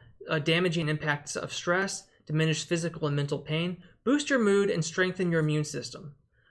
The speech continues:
Nothing works more dependably or quicker to bring your body and mind back into balance than a good old laugh. Humor also keeps you alert, focused, and grounded, as well as connecting you to others, inspiring hope, and listening, uh, and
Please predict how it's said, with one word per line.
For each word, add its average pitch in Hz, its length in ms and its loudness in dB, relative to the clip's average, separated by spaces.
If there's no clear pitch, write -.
Nothing 220 540 2
works 180 440 4
more 175 300 4
dependably 170 640 0
or 160 140 4
quicker 156 400 2
to 151 140 -6
bring 165 340 2
your 180 140 4
body 175 360 2
and 156 80 2
mind 143 280 0
back 135 240 -2
into 139 120 -2
balance 127 400 -4
than 156 120 0
a 143 40 2
good 180 220 2
old 156 240 4
laugh. 127 400 -8
Humor 262 460 4
also 190 320 2
keeps 196 320 -4
you 180 120 2
alert, 165 460 4
focused, 175 460 2
and 160 100 0
grounded, 139 540 0
as 143 120 -6
well 175 160 2
as 165 120 0
connecting 185 420 -4
you 185 80 2
to 170 160 -2
others, 190 360 0
inspiring 180 560 2
hope, 160 240 4
and 143 180 0
listening, 165 560 0
uh, - 60 -10
and 143 220 0